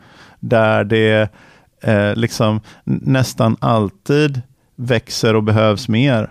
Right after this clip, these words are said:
av det vi gör. Och då kommer ju, när man är i en sån värld, så kommer ju också möjligheterna skapas liksom lite grann av sig själv hela tiden. Så det, det handlar om att vara på rätt plats och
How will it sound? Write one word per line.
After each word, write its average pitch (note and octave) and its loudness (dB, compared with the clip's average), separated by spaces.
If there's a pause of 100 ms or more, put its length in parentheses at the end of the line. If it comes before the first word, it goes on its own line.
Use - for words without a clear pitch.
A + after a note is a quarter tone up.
av A2+ -2
det G#2+ 2
vi G#2+ 0
gör. A2 0
Och A2+ -4
då A#2 0
kommer A#2 2
ju, B2+ 2
när B2+ 2
man B2 2
är A#2+ 2
i C3 2
en C3+ 0
sån A2+ 0
värld, G#2+ 0
så A2+ -4
kommer A2+ 0
ju D3+ 2
också A2+ -2
möjligheterna A2+ 0
skapas A2+ -2
liksom A2+ -6
lite A2+ -4
grann A2 0
av G#2 -2
sig A2+ -8
själv B2+ -6 (440)
hela A2 -4
tiden. A2 -6
Så A#2+ -6
det, A#2 -2
det A#2 -4
handlar B2 0
om A#2+ 2
att A#2+ 2
vara A#2+ 2
på - -2
rätt A2 -6
plats - -4
och A2 0